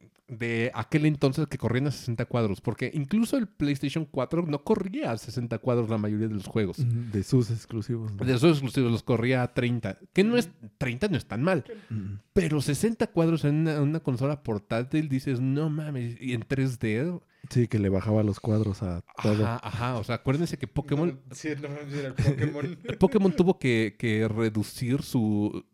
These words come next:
Speaker 1: sus capacidades de tres D. Es más, las eliminó por completo a partir de, de ciertos juegos.
Speaker 2: Sí.
Speaker 1: Porque
Speaker 2: Y
Speaker 1: dijo
Speaker 2: hasta dijeron, ¿no? La recomendación ellos mismos de que
Speaker 1: Sí,
Speaker 2: le quitaras el
Speaker 1: quítale el
Speaker 2: tres D.
Speaker 1: tres D y ya tu,
Speaker 3: Y ya
Speaker 1: tus
Speaker 3: funciona bien el
Speaker 2: <laughs>
Speaker 3: juego.
Speaker 2: Sí.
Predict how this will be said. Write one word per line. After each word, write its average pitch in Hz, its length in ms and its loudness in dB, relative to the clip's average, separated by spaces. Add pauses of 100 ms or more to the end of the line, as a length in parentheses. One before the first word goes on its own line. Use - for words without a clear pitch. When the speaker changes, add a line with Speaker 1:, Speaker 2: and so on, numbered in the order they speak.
(120)
Speaker 1:
sus 101 760 -4
capacidades 123 480 -4
de 117 80 -2
tres 117 180 -2
D. 127 80 0
Es 123 80 -4
más, 123 220 -2 (240)
las 113 240 -10
eliminó 110 500 2
por 180 140 -2
completo 120 440 2
a - 120 -2
partir 107 320 0
de, 113 240 -2
de 101 180 -10
ciertos - 380 -10
juegos. 107 340 0
Speaker 2:
Sí. 104 240 0 (420)
Speaker 1:
Porque - 180 -2
Speaker 2:
Y - 100 6
Speaker 1:
dijo 113 180 2 (340)
Speaker 2:
hasta 131 300 4
dijeron, 135 460 4
¿no? 156 100 4
La 165 140 0
recomendación 113 840 0
ellos 127 260 0
mismos 127 320 -2
de 110 100 -6
que - 80 -12
Speaker 1:
Sí, 101 100 2
Speaker 2:
le 104 100 0
quitaras 120 460 2
el 117 100 0
Speaker 1:
quítale 208 200 2
el - 80 2
Speaker 2:
tres 190 200 4
D. 180 40 4
Speaker 1:
tres 208 160 4
D 185 60 2
y 135 100 4
ya 151 320 4 (160)
tu, 135 160 6
Speaker 3:
Y 123 60 2
ya 139 160 2
Speaker 1:
tus - 60 4
Speaker 3:
funciona 175 420 -2
bien 170 200 0
el 160 100 2
Speaker 2:
<laughs> - 20 4
Speaker 3:
juego. 151 180 8
Speaker 2:
Sí. 135 240 4